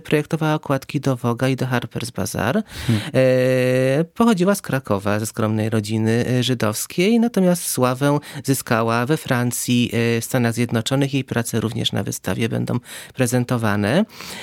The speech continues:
Speaker 1: Em, ten wątek właśnie też, e, aktywności artystycznej, kulturalnej kobiet,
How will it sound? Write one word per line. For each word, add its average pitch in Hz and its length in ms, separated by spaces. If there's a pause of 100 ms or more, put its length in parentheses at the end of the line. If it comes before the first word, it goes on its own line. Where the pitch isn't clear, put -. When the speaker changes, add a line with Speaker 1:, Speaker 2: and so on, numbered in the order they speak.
(140)
Speaker 1:
Em, 131 1040 (260)
ten 135 160
wątek 175 420
właśnie 135 280
też, - 340
e, 120 200
aktywności 135 600
artystycznej, 123 680
kulturalnej 123 640
kobiet, 120 500